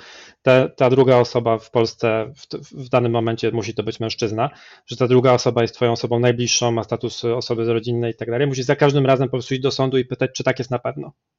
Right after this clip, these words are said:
bo musisz mieć poświadczenie. E, te sprawy były najczęściej roz-, dotyczyły rzeczy tak zwanych grubych,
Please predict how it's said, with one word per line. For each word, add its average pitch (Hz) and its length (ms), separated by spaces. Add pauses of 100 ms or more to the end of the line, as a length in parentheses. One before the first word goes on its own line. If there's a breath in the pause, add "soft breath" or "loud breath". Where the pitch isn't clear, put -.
(160)
bo 131 80
musisz 131 260
mieć 127 120
poświadczenie. - 600 (640 loud breath)
E, 139 400
te 160 200
sprawy 160 520
były 156 380
najczęściej 147 680
roz-, 143 300 (140)
dotyczyły 139 540
rzeczy 131 260
tak 123 160
zwanych 123 260
grubych, 117 440